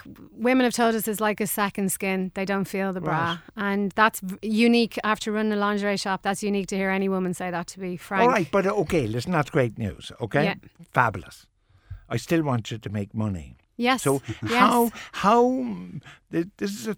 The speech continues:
Speaker 2: tough question, but in a way it is your market. I mean, how many breast cancer survivors do we have in this country? I mean, are we do, have we got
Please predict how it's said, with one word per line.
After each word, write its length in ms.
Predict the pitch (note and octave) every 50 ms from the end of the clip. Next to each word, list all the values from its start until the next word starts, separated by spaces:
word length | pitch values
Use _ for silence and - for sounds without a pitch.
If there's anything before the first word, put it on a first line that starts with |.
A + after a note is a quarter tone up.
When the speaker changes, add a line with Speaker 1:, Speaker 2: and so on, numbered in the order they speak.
| _
Speaker 2:
tough 300 | - - - - - -
question, 480 | - - D#3+ F3 F3 - - - G#2 G2+
but 140 | A2 A#2+ B2+
in 180 | C3 C3+ C#3
a 40 | C#3
way 200 | C#3+ E3+ G3 G3
it 100 | E3 B2
is 300 | C3 D3+ D#3+ C#3+ A2+ G2
your 100 | G#2+ G#2+
market. 760 | G2 G2+ A#2 C#3 F#3+ A3+ A3 - - C#3+ A2 - - G#2+ - _ - - - - - -
I 80 | - -
mean, 240 | D3+ E3 D#3+ E3 D3+ - - -
how 240 | - - - G3 A3+
many 460 | A#3 A3+ A3+ A3+ A3 G#3+ G#3+ G#3 G3 - - - _ _ _ _ -
breast 420 | F#3 F#3 D#3+ B2+ - - - -
cancer 580 | - - - F#3+ E3+ E3 D#3+ - - - B2 A#2
survivors 960 | - - - - G#2+ G2+ G2+ A#2+ C#3 E3 F3+ E3 B2 - - - - - -
do 120 | - A#2+
we 100 | A2+ A2+
have 300 | G#2 G#2+ A#2+ D3 F#3 F3+ D#3+
in 180 | A#2 G2 E2+
this 240 | D#2+ E2+ F2+ F2+ -
country? 420 | - - - G#2+ G2+ F#2 - A2 F#2+
I 40 | F#2+
mean, 180 | A2+ C3 B2 - - - - - -
are 80 | B2+ B2
we 160 | C3 D#3+ F#3
do, 240 | F3+ F3+ C#3+ C3+ A#2+ - - - -
have 140 | - C#3+
we 120 | D3 F#3+ F#3+
got 340 | - F#3+ D#3 C#3 B2+ B2